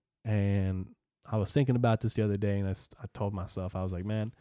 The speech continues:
what if your wife came home with a sex change? Like, what would I do if my wife came home with a sex change?" Uh, you know, there's a lot of dudes out there that'd probably be like, "I would leave my wife. I would fucking leave." Not me, bro. I'd suck her fucking dick.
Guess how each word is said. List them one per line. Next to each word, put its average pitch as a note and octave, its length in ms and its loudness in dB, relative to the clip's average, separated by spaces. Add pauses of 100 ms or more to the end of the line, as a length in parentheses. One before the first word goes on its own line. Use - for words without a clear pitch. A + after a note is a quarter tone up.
(360)
what C3+ 380 2
if B2+ 280 2
your A#2 120 4
wife G#2+ 360 2
came G#2 300 0
home G2+ 360 0
with G2 140 0
a F2+ 60 -2
sex F2+ 280 -4
change? E2+ 340 -6
Like, C#2+ 100 -6
what A#2+ 180 -4
would C3+ 120 -4
I B2+ 80 2
do G#2+ 360 -2
if G#2 160 -4
my G2 320 -2
wife F#2+ 320 -2
came G#2 220 -2
home G2+ 160 0
with G2+ 100 0
a F#2 40 -2
sex G2+ 260 -2
change?" A2 260 -2 (600)
Uh, G2+ 380 0 (1200)
you D3 80 -2
know, D3+ 100 6
there's D3+ 120 8
a C#3+ 60 8
lot C3+ 200 6
of B2 80 -2
dudes B2+ 200 6
out B2 180 4
there B2+ 140 6
that'd A#2 160 4
probably A2 220 4
be A2 160 4
like, G#2 240 2
"I C#3 80 4
would C#3+ 160 2
leave A#2 160 4
my A2+ 100 4
wife. G#2+ 420 4
I A2+ 100 -2
would A2+ 220 2
fucking G2 440 2
leave." A2 340 4 (800)
Not E3+ 200 2
me, F#3+ 160 6
bro. B2+ 220 4
I'd F#3+ 220 2
suck - 260 2
her F3+ 80 6
fucking F#3+ 340 4
dick. G3+ 220 4